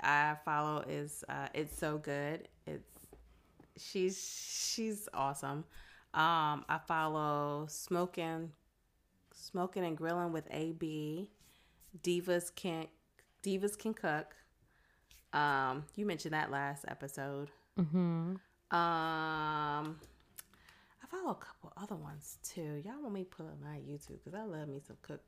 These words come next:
Speaker 1: food, child. Um, what else? Do you, do you have any?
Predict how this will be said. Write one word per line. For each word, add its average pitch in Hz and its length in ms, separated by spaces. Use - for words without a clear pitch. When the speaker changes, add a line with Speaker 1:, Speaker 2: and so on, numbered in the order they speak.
Speaker 1:
food, - 360
child. - 420
Um, 151 640
what 151 200
else? 147 520
Do 196 120
you, 294 180
do 262 120
you 285 160
have 320 260
any? 339 260